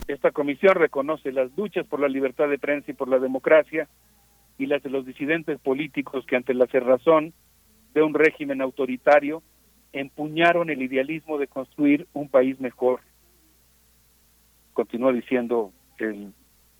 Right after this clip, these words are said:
presidente de la Comisión de la Verdad: "A pesar de los malos augurios y de quienes apostaban al fracaso de la intención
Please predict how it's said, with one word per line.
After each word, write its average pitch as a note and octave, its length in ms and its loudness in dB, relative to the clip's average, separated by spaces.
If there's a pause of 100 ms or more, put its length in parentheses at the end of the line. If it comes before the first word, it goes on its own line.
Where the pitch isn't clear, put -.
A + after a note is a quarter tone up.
(140)
presidente B2+ 520 4
de A#2 60 6
la B2 100 2
Comisión C3+ 440 -2
de C3 80 -2
la C3 80 6
Verdad: E3+ 320 4
"A D#3 60 0
pesar D3+ 420 0 (640)
de D3 80 -12
los C#3 180 -4
malos D#3+ 300 0
augurios D#3 480 -4
y C3+ 60 -14
de B2+ 100 -12
quienes C3+ 300 -10
apostaban D3+ 600 2
al B2+ 120 -6
fracaso D3 460 -2
de C#3 80 -6
la C3+ 60 -10
intención D3+ 600 -4